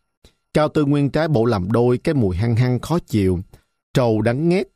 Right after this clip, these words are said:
chả ngon lành gì, mà không biết sao ngoại nhai cả ngày không chán, nhiều bữa quên ăn cơm. Ngoại nói tại ăn sáu bảy chục năm nay thành ghiền rồi, bữa nào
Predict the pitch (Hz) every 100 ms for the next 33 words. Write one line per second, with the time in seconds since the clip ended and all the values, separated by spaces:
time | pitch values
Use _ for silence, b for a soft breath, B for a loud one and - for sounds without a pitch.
0 | - 107 117 165 160 139 104 101 104 95
1 | 85 B - 127 139 165 220 196 151 117
2 | 104 113 143 165 175 - 143 131 104 92
3 | 101 117 139 151 208 269 _ 123 120 101
4 | 104 123 143 139 135 135 - 135 135 117
5 | - _ _ _ _ _ _ 117 123 127
6 | 147 - 107 107 131 131 131 147 160 117
7 | - 110 120 127 127 127 127 117 123 98
8 | 95 95 95 90 95 92 85 B B B
9 | 135 135 151 117